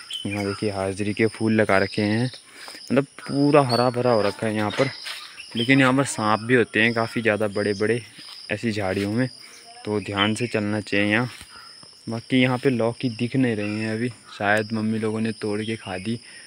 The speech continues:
जिस दिन मैं आया था इस दिन बहुत ज़्यादा थी यहाँ पे लौकी, अभी है नहीं यहाँ पर लौकी। देखिए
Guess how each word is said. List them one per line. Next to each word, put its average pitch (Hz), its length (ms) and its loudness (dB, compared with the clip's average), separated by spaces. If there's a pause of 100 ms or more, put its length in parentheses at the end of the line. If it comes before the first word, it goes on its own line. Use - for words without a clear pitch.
(200)
जिस 110 180 -6
दिन 120 100 4
मैं 110 140 6
आया 98 220 6
था 113 120 0
इस 110 220 -2
दिन 113 140 -2
बहुत 104 340 2
ज़्यादा 110 260 0
थी 104 200 -6
यहाँ 104 160 -2
पे 101 120 -6
लौकी, 101 460 -6 (720)
अभी 107 280 -2
है 101 240 0
नहीं 110 160 0
यहाँ 98 140 0
पर 101 160 -8
लौकी। 104 380 -2 (340)
देखिए 104 400 -4